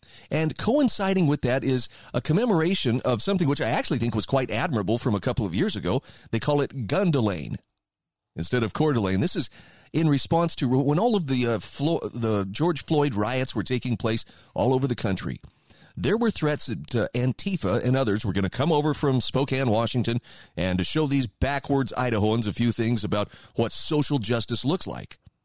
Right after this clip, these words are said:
And many members of the citizenry literally took to the streets, open carrying and armed, peacefully. They were all over the streets of Coeur d'Alene, making it very clear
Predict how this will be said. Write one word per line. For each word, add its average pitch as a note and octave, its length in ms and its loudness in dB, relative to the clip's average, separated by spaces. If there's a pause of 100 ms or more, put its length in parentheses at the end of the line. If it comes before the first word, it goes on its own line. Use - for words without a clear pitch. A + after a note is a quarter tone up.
(760)
And B2 360 2
many B2+ 380 4
members F3 340 2
of D3 60 -2
the B2+ 80 2
citizenry A#2+ 580 2
literally G#2+ 460 2
took D3 180 -2
to - 80 -4
the F#3 100 -2
streets, G#2+ 500 -2
open D3+ 280 2
carrying C3+ 480 2
and G#2 120 -2
armed, G#2 380 2 (480)
peacefully. G#2+ 580 0 (1300)
They D#3 220 0
were F3 240 4
all E3+ 160 4
over F3 160 0
the E3 80 -2
streets D#3+ 400 -2
of C#3+ 160 0
Coeur D#3 180 2
d'Alene, C3 420 2 (200)
making C3+ 280 2
it A2+ 100 2
very B2+ 260 2
clear B2+ 400 2